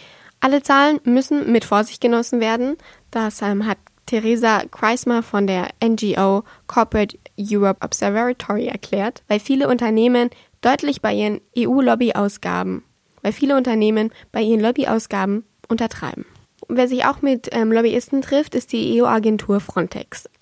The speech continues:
Frontex ist für die Sicherheit der europäischen Außengrenzen zuständig. Unter den Lobbyisten, mit denen sich Frontex getroffen hat,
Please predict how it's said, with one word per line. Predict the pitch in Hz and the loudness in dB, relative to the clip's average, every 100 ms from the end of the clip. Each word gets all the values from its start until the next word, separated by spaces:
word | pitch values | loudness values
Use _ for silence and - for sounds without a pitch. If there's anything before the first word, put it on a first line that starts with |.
| _ | _
Frontex | - - 277 330 - | -4 0 0 0 -2
ist | 254 | -4
für | 247 | -2
die | 220 | 0
Sicherheit | 214 247 254 220 214 | 0 -2 -2 -2 0
der | 208 | 0
europäischen | 202 196 - 220 - - | 0 0 -2 -2 -2 -2
Außengrenzen | 170 202 175 196 135 - - | -2 -2 -4 -6 -8 -10 -10
zuständig. | - 185 - - - - - _ _ _ _ _ _ _ - | -8 -8 -8 -10 -12 -16 -20 _ _ _ _ _ _ _ -2
Unter | 254 247 | 0 4
den | 233 226 | 4 4
Lobbyisten, | 214 220 240 262 262 | 2 2 0 2 2
mit | 240 | 4
denen | 208 | 2
sich | 208 208 | 0 -2
Frontex | 214 220 214 - | -2 0 -2 -4
getroffen | 196 - 247 262 254 | -8 -4 -2 0 0
hat, | 294 | 0